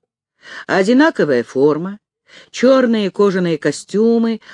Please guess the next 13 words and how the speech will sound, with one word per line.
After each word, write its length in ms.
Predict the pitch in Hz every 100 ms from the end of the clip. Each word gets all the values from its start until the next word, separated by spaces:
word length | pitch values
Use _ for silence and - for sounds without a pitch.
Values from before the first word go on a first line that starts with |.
| -
удобные 680 | 214 240 208 269 190 185 160
кожаные 460 | - 170 143 139 123
сапожки 880 | - 117 127 202 233 - 240 240 - _
с 120 | -
тяжелыми 580 | - 226 196 226 226 220
подошвами, 760 | 220 220 202 208 - 196 196 202 _ _ - -
отличительная 1040 | 240 240 185 185 - 196 190 240 247 247
золотая 580 | 190 147 139 120 160 220
полосочка 880 | 220 208 117 107 110 123 - 160 175 - _ -
в 260 | 120 127
вороте. 600 | 139 175 170 175 - 175 _ _ _ _ _ _ _
И 160 | 226 247
главное, 960 | 202 254 233 143 117 98 90 76 69